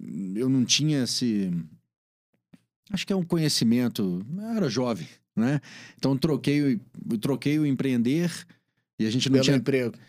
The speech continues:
Speaker 1: E pelo emprego. A gente não tinha tanta coisa igual hoje, né? Hoje qualquer coisa que você liga e que você é impactado automaticamente pra você ser empreendedor, né?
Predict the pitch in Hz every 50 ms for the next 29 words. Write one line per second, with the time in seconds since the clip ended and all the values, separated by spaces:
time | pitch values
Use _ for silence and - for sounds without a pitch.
0 | - - - 139 127 151 147 151 151 139 156 147 151 147 127 120 131 156 170 -
1 | 196 190 165 - - 202 202 175 - - 143 131 - 131 - - 135 127 120 117
2 | 110 123 117 110 117 135 139 123 110 98 107 110 113 123 156 165 - - 147 135
3 | 180 180 175 185 175 160 151 143 - - 143 113 107 117 131 147 127 120 113 101
4 | 90 - - _ _ _ - - 107 104 - 135 120 110 120 123 - - 147 139
5 | 147 139 - 143 - _ - - 131 135 127 135 143 - 165 147 143 139 156 -
6 | - 131 110 113 127 127 - - - 143 131 139 131 - - 143 143 135 - -
7 | 147 147 151 151 143 151 156 165 170 160 127 117 123 127 113 98 98 95 120 143